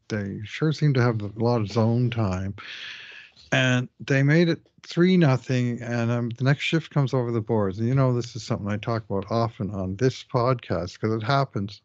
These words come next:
often. After the Oilers score, they fall asleep. And they did it again, and it's, like, three nothing. I'm just going, "Okay, boys, this is a cou-, you know, a nice rotation, every line, one shift, and, you know, and we're in good shape." Very next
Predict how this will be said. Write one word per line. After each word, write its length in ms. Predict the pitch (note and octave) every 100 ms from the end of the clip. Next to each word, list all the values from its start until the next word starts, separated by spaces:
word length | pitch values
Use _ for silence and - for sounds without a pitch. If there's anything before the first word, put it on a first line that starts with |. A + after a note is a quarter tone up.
| _
often. 540 | C3 B2+ C3 - F2 F2 _ - - - -
After 400 | A2+ C3+ - D#3+
the 120 | D3+ C#3
Oilers 340 | C#3+ C#3 C3
score, 520 | - G#2+ F#2+ F2+ G#2 - _ _
they 160 | B2 C3
fall 340 | C3 C#3+ D3+
asleep. 460 | D3 - D#3+ B2 - _ _ _ _ _ _
And 160 | G#2 G2+
they 140 | A2
did 300 | G2+ B2 C#3
it 100 | F#3
again, 440 | G#3+ E3 C3 D3 D3+ _ _ _ _ -
and 120 | A#2+
it's, 120 | A#2
like, 140 | B2+ A#2
three 320 | - E3+ F3
nothing. 360 | D3 C#3 -
I'm 120 | G2 G#2+
just 160 | G#2+
going, 160 | A#2 A#2
"Okay, 280 | C3+ C#3 B2
boys, 320 | G2+ G#2 G#2
this 100 | C#3
is 60 | -
a 40 |
cou-, 220 | - C#3+
you 100 | C3
know, 180 | A2+ G#2
a 60 | G#2 A#2+
nice 340 | C#3 E3+ -
rotation, 640 | D3 C#3 C#3+ C#3+ C3+ A#2
every 220 | A#2 C3+ C#3
line, 480 | B2+ B2+ B2+ B2
one 180 | A#2 B2+
shift, 500 | - - A#2+ A#2+ -
and, 120 | G#2
you 200 | F#2+ F#2
know, 200 | A2 G2
and 120 | G#2 G2+
we're 160 | G#2
in 60 | G2+
good 200 | A2 G#2
shape." 400 | - A2+ E2 - - - - - - -
Very 260 | D#3+ E3+ C#3+
next 380 | B2 B2 -